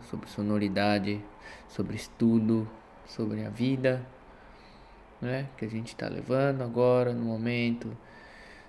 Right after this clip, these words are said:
é, as coisas que aconteceram, né, por isso faz, fazia muito tempo que eu não conversava com a Maiara, né, e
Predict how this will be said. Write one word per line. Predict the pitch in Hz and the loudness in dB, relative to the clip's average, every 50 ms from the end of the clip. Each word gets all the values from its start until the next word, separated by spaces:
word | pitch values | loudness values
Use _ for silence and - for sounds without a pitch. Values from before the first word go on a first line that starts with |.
| - - - - - - | -20 -20 -20 -18 -12 -8
é, | - - - - 58 58 60 - | -6 -6 -4 -4 -4 -6 -6 -8
as | - - | -10 -14
coisas | - - - - - | -12 -10 -10 -10 -10
que | - - | -10 -12
aconteceram, | - - - 123 - - 131 120 - - 120 123 135 143 143 139 135 131 127 123 123 123 120 120 - - - - - - - - - - - - - - - | -10 -6 -8 -8 -4 -4 -6 -4 -2 2 6 8 10 10 10 10 8 6 4 2 0 -2 -4 -8 -10 -16 -20 -20 -20 -20 -20 -20 -20 -20 -20 -20 -20 -14 -10
né, | - 123 131 135 139 139 139 - - | -8 -6 -4 -4 -4 -4 -6 -10 -14
por | - - 113 | -12 -12 -12
isso | 120 - - - - | -12 -14 -20 -18 -12
faz, | - 110 120 127 120 123 - - - - - - | -10 -10 -10 -10 -12 -14 -16 -18 -20 -20 -12 -10
fazia | 123 113 117 113 | -8 -4 -4 -2
muito | 110 117 117 - - | -2 -2 -4 -4 -2
tempo | - 143 135 135 - | -2 -2 -2 -2 -4
que | - 135 | -4 -4
eu | |
não | 135 143 | -4 -4
conversava | 143 - 160 151 156 160 160 - - 151 147 143 139 139 | -2 0 0 2 2 0 0 2 2 4 4 4 4 2
com | 139 - - | -2 -4 -4
a | 101 | -2
Maiara, | 101 104 104 104 104 104 - - - 127 131 | -2 -2 -2 -2 -2 -4 -6 -6 -8 -10 -10
né, | 131 131 139 147 - - - - - - - - - - - - - - - - - - - - - - - - - - - - - - - - - - 139 | -6 -6 -6 -6 -8 -14 -20 -20 -20 -20 -20 -20 -20 -20 -20 -20 -20 -20 -20 -20 -20 -20 -20 -20 -20 -20 -20 -20 -20 -20 -20 -20 -20 -20 -20 -18 -12 -8 -6
e | 120 113 113 117 117 117 123 | -4 -2 -2 -2 -2 -4 -4